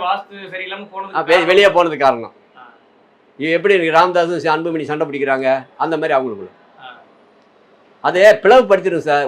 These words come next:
Speaker 2: ஒற்றுமையும் கொடுக்கும், பிளவும் படுத்தும் சார் வாஸ்து.
Speaker 1: ம்.
Speaker 2: ரெண்டுக்கும் கொடுக்கும். நல்ல வாஸ்து வந்து, வாஸ்து நல்லா சொல்லக்கூடிய ஆளுடைய திறமையை வச்சு தான் நான் சொல்றேன்.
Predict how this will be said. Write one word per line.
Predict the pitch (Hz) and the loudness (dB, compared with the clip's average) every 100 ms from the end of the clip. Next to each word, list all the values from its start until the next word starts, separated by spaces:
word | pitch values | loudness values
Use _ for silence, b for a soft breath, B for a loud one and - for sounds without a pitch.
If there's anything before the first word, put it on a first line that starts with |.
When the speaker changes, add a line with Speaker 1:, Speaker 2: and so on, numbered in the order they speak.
| 135 | -4
Speaker 2:
ஒற்றுமையும் | 151 185 196 190 | -4 0 2 2
கொடுக்கும், | 175 165 196 208 | -2 0 0 2
பிளவும் | 180 190 160 | 2 2 -2
படுத்தும் | 120 110 98 | -8 -10 -20
சார் | 95 | -12
வாஸ்து. | 110 - _ 135 | -12 -12 _ -20
Speaker 1:
ம். | _ _ _ _ _ - 143 | _ _ _ _ _ -6 -4
Speaker 2:
ரெண்டுக்கும் | 180 190 190 147 135 120 | -2 -2 -2 -2 -4 -6
கொடுக்கும். | 131 120 107 | -8 -10 -6
நல்ல | 139 175 185 | -2 0 2
வாஸ்து | 170 165 156 151 | 2 0 -6 -8
வந்து, | 143 175 208 - _ _ _ _ _ _ 127 | -4 -4 -4 -6 _ _ _ _ _ _ 4
வாஸ்து | 175 185 165 | 4 4 2
நல்லா | 151 185 185 | 2 2 2
சொல்லக்கூடிய | 160 190 208 196 190 175 | 2 4 4 4 4 4
ஆளுடைய | 170 165 156 151 143 143 135 127 110 - - _ _ - | 2 -2 -4 -2 -2 0 2 2 -2 -8 -16 _ _ 0
திறமையை | 170 220 214 | 4 6 6
வச்சு | 175 170 | 4 0
தான் | 175 170 | -2 -2
நான் | 147 | -4
சொல்றேன். | 147 135 123 104 | -6 -6 -8 -10